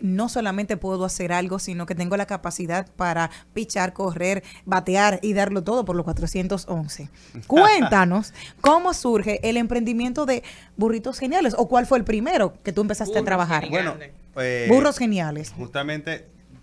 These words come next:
Speaker 2: como dices tú, cómo atender todo eso, también gracias a, obviamente no, no, no, no soy solo yo, gracias a todos los socios, todos los colaboradores, todos los que hemos logrado,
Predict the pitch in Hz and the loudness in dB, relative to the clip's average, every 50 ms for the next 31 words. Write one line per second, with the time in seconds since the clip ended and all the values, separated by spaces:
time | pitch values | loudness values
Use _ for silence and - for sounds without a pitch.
0 | - - - - 120 110 110 110 107 107 107 - 117 - - 131 131 - - 113 | -20 -20 -20 -18 -16 -14 -12 -12 -14 -14 -16 -16 -20 -14 -12 -12 -10 -8 -8 -8
1 | 107 117 131 127 135 127 117 113 113 104 - 123 123 123 127 131 143 135 160 135 | -6 -6 -6 -6 -6 -8 -6 -6 -8 -6 -6 -4 -4 -2 -2 -4 -4 -6 -8 -10
2 | 107 - 98 98 98 92 95 98 101 101 107 107 104 - 123 117 110 107 98 92 | -10 -10 -10 -10 -8 -8 -8 -6 -4 -4 -4 -4 -4 -8 -10 -8 -6 -6 -4 -4
3 | 90 85 85 85 87 90 90 _ - 95 98 98 95 98 101 104 104 104 107 110 | -6 -6 -10 -14 -18 -20 -20 _ -14 -12 -10 -8 -8 -8 -6 -8 -8 -8 -8 -8
4 | 110 107 101 101 101 98 95 95 92 90 87 - 92 92 87 90 92 92 92 92 | -8 -8 -8 -8 -10 -10 -10 -12 -12 -14 -14 -14 -14 -14 -14 -14 -16 -16 -16 -16
5 | 101 98 - 104 104 98 98 104 120 131 139 127 98 92 95 101 107 107 104 101 | -18 -14 -12 -12 -12 -12 -12 -10 -10 -10 -10 -10 -10 -12 -12 -12 -12 -12 -10 -10
6 | 104 110 113 104 - - 120 135 - - 123 - - 98 104 104 117 107 - - | -10 -10 -10 -12 -12 -10 -12 -12 -10 -12 -16 -14 -12 -12 -10 -10 -10 -12 -12 -10
7 | 107 98 98 95 95 92 92 95 113 135 147 151 139 139 - 98 92 95 110 113 | -10 -10 -10 -10 -10 -12 -10 -8 -6 -6 -6 -8 -10 -12 -12 -12 -10 -10 -12 -12
8 | 104 - 92 87 87 92 98 98 95 98 101 98 95 92 92 92 92 95 98 104 | -12 -16 -18 -16 -14 -14 -16 -16 -16 -16 -14 -12 -12 -10 -8 -8 -6 -6 -8 -10
9 | 104 | -12